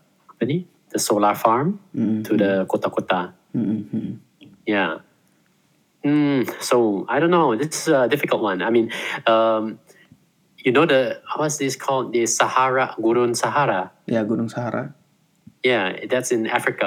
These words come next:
Speaker 1: right?
Speaker 2: Betul.
Speaker 1: Yeah, it's, like, really <laughs> big. And, uh, you can easily find on YouTube, like, if you search, like, uh, "Why no solar in Sahara Desert?" <laughs>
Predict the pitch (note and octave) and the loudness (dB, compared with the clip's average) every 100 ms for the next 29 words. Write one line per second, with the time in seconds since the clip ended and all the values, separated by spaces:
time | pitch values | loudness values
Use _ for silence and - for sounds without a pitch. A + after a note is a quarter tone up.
0 | F2 G2 A#2 - - B1 - _ _ _ | -2 -2 -4 -8 -8 -8 -10 _ _ _
1 | _ _ _ - _ D3 C#3 G2 A2 G2+ | _ _ _ -20 _ 0 0 0 -2 -2
2 | - G#2 G#2 B2+ C3 B2 C3+ - B2+ A#2 | -4 -8 0 2 2 2 0 2 2 2
3 | - - - - A2 A2 G#2+ G#2 G#2 G2+ | -2 -14 -14 -10 -4 -2 0 0 2 0
4 | G2+ G2 - _ _ _ _ - A2+ - | -2 -4 -10 _ _ _ _ -4 -2 0
5 | A2+ A2 B2+ B2 C#3+ A#2 - A#2 G#2+ G#2 | 0 -2 -2 0 2 0 2 2 2 0
6 | F#2+ G#2 G#2 G#2+ F#2+ F#2+ F#2+ - G#2+ F#2+ | 0 -2 -2 -2 -2 -4 -4 0 0 2
7 | F#2 - - - - - _ G#2 G2+ G2 | -4 -6 -12 -12 -14 -20 _ 0 2 2
8 | F#2+ F#2+ F#2 - - _ _ _ _ A2+ | 0 0 -4 -8 -16 _ _ _ _ 2
9 | A#2 C#3+ D3+ D3 B2+ C3 C3+ C3+ B2+ C3 | 4 4 2 2 4 4 4 2 2 4
10 | A#2+ G2+ F#2 F2 G2+ G#2+ G2+ - G#2 G#2+ | 4 2 0 -2 -2 -4 -4 -2 0 2
11 | A2 G#2+ G#2+ G#2+ G#2 F#2 F#2 - B2+ B2 | 2 2 2 2 2 0 -2 -6 -2 0
12 | - D#3+ - | 4 2 4